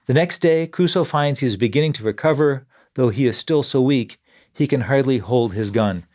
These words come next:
And there's really kind of a transition at this point between a very situational religiosity that he has in the first portion of the book. He really seems to be getting serious about it now.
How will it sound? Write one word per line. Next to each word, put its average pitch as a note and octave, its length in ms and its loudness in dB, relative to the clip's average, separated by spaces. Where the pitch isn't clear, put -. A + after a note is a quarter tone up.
And B2 120 2
there's B2+ 180 2
really E3+ 200 2
kind C#3+ 180 0
of A#2+ 60 0
a B2 60 4
transition B2 520 -2
at A#2+ 100 -2
this A#2 160 -2
point A2 300 -2
between A#2 280 -4
a G#2+ 100 0
very A#2 260 0
situational A#2+ 1120 0
religiosity A2 1040 2
that G2 100 2
he G2+ 120 -2
has G#2 340 -2
in A2 80 -2
the G#2 80 -2
first A#2+ 300 -4
portion A#2 320 -2
of G#2 60 -4
the F#2+ 60 -2
book. G#2 280 0
He B2 160 -2
really D3 240 2
seems B2+ 260 -4
to - 80 -8
be A2 100 -4
getting G#2+ 240 2
serious A#2 380 0
about F2+ 260 -2
it - 120 -10
now. F2 220 -18